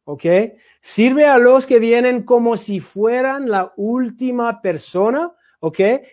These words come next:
En tu tienda, en tu challenge group, en tu negocio. Es muy importante porque por un nego-, un negocio de boca a boca, em,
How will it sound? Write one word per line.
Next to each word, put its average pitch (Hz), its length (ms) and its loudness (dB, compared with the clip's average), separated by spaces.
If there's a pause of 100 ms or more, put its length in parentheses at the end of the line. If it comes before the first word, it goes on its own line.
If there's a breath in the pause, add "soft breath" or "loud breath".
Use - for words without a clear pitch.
(140)
En 175 200 -4
tu 202 240 -2
tienda, 208 680 0
en 180 180 -6
tu 208 160 -8
challenge 220 720 -2
group, 165 300 -2
en 175 200 -10
tu 190 140 -8
negocio. 190 880 -2 (260)
Es 156 280 -12
muy 240 340 -2
importante 214 640 -2
porque 185 500 -4 (300 soft breath)
por 196 140 2
un 202 180 6
nego-, 196 480 2
un 190 220 -2
negocio 226 500 -2
de 196 80 -2
boca 208 340 0
a 175 40 0
boca, 240 500 -4 (460 loud breath)
em, 185 680 0